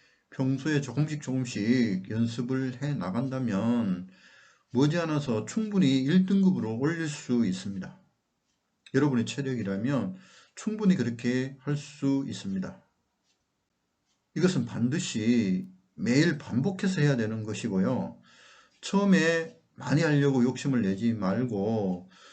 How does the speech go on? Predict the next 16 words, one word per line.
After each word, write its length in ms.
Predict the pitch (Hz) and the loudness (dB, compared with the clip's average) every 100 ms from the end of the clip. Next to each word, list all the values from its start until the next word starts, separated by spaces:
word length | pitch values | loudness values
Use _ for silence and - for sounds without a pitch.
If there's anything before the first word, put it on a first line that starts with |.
| - - | -20 -4
조금씩 400 | 143 185 190 165 | 2 4 2 2
조금씩 440 | 135 147 147 131 | 2 2 2 -2
시도를 480 | - 117 120 123 120 | -2 -2 0 -2 -2
해서 880 | 143 - 101 120 117 101 90 92 - _ _ _ _ _ _ - | -4 0 2 4 4 4 0 -6 -14 _ _ _ _ _ _ 2
어느 180 | 175 | 4
정도 640 | 165 151 151 147 151 151 143 | 4 4 2 4 4 2 0
기간이 580 | - 156 147 131 123 117 | 0 0 2 2 2 0
되면 1040 | 135 165 120 113 123 120 104 92 92 - - _ _ _ _ 139 | 0 0 2 2 4 4 2 2 0 -6 -18 _ _ _ _ -4
그 80 | |
강도를 420 | - 110 120 135 117 | -2 0 0 0 -2
조금씩 560 | 139 131 120 - 120 - | -4 -4 -4 -6 -8 -8
높여나가는 1200 | - 147 - 160 139 95 95 98 104 101 98 92 | -6 -4 -4 -2 0 2 0 0 -2 -2 -2 -4
방식으로 560 | 107 123 120 - 107 107 | -2 -2 -4 -8 -8 -8
하는 320 | - 120 127 | -4 -2 -2
것이 200 | 110 101 | -4 -6
좋습니다. 640 | 95 90 90 92 92 - | -10 -8 -4 -4 -4 -10